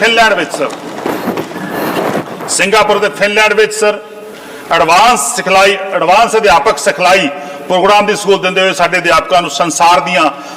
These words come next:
ਸਰਵੋਤਮ ਲੀਹਾਂ 'ਤੇ ਤੋਰਿਆ ਹੈ। ਇਸ ਤੋਂ ਇਲਾਵਾ ਅਸੀਂ ਪੰਜਾਬ ਦੀ ਐਗਰੇਰੀਅਨ ਇਕਨੋਮੀ ਨੂੰ ਮਜ਼ਬੂਤ ਬਣਾਉਣ ਦੇ ਇਰਾਦੇ ਨਾਲ ਪੰਦਰਾਂ ਹਜ਼ਾਰ ਨੌ ਸੌ ਸੰਤਾਲੀ,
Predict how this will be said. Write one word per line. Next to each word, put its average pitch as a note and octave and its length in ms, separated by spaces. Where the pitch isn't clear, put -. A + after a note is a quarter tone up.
ਸਰਵੋਤਮ G3 640
ਲੀਹਾਂ F3+ 280
'ਤੇ F#3+ 120
ਤੋਰਿਆ C3+ 360
ਹੈ। G#2 160
ਇਸ F3+ 120
ਤੋਂ G#3 120
ਇਲਾਵਾ G3 540
ਅਸੀਂ F#3+ 200
ਪੰਜਾਬ F3+ 500
ਦੀ G3+ 120
ਐਗਰੇਰੀਅਨ G3 360
ਇਕਨੋਮੀ G3 440
ਨੂੰ G3 100
ਮਜ਼ਬੂਤ E3 360
ਬਣਾਉਣ F#3 220
ਦੇ F#3 80
ਇਰਾਦੇ F3 300
ਨਾਲ F3 280
ਪੰਦਰਾਂ G#3+ 400
ਹਜ਼ਾਰ F3 220
ਨੌ D#3+ 200
ਸੌ F3 180
ਸੰਤਾਲੀ, F3+ 680